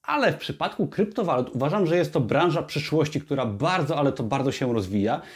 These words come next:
i jestem przekonany, że mnóstwo korporacji, firm, etatów i tak dalej będzie wymagało znajomości choćby podstawowej branży kryptowalut, ponieważ płatności kryptowalutami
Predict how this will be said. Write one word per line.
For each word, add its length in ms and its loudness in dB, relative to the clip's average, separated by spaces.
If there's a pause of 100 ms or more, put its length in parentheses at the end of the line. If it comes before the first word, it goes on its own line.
(300)
i 220 4
jestem 340 6
przekonany, 800 6
że 520 4 (260)
mnóstwo 440 0
korporacji, 680 -2
firm, 580 4 (100)
etatów 460 0
i 60 0
tak 180 2
dalej 400 2 (200)
będzie 440 4
wymagało 760 4
znajomości 960 -2
choćby 340 2
podstawowej 840 0
branży 480 2
kryptowalut, 680 -2
ponieważ 400 -2
płatności 600 0
kryptowalutami 800 0